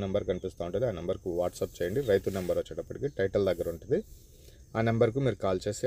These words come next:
అడగచ్చు। So, ఈ వీడియో వచ్చేసి నేనే డైరెక్ట్గా లైవ్లో వెళ్ళి తీశానండి ఇది। So, ఐదు వందల గొర్రెలు ఉన్నాయి, ఆ ఐదు వందల గొర్రెలకు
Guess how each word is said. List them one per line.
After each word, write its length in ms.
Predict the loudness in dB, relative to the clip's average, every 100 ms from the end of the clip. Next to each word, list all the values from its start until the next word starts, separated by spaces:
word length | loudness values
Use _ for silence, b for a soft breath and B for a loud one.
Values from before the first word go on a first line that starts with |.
| 0
అడగచ్చు। 380 | 0 -2 -2 -6 -6 b b b 0 4
So, 60 | 6 6
ఈ 60 | 6 10
వీడియో 240 | 12 12 12
వచ్చేసి 280 | 10 2 2
నేనే 180 | 2 6 8
డైరెక్ట్గా 340 | 6 6 4 6
లైవ్లో 240 | 6 8 8
వెళ్ళి 180 | 6 2
తీశానండి 460 | -2 0 -2 0 -2 0
ఇది। 140 | 0 -2 -10 -20 -20 -20 -20 -20 -12 -10 0
So, 60 | 6 8
ఐదు 100 | 8
వందల 240 | 8 8 8 8
గొర్రెలు 280 | 8 8 6
ఉన్నాయి, 200 | 4 0 -2 2
ఆ 40 | 4
ఐదు 80 | 4 4
వందల 180 | 2 4
గొర్రెలకు 300 | 4 2 2